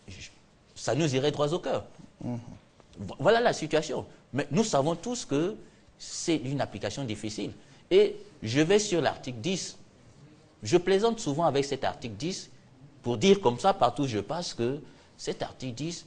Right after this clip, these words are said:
Speaker 1: fait de notre président de la République le premier prisonnier de la Côte d'Ivoire. Parce que, voyez-vous, un décret qui dit que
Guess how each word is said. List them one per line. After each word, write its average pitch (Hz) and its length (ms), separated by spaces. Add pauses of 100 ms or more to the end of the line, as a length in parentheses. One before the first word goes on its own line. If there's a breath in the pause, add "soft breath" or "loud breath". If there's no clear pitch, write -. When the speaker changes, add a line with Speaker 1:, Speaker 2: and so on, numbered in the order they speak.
(260 soft breath)
Speaker 1:
fait 156 240
de 120 120
notre 110 320
président 101 340
de 117 60
la 92 80
République 110 400
le 113 100
premier 135 260
prisonnier 107 480
de 113 80
la 98 80
Côte 113 160
d'Ivoire. 139 300 (1080)
Parce 131 200
que, 196 200
voyez-vous, 185 640
un 165 80
décret 143 320
qui 123 400
dit 139 220
que 127 280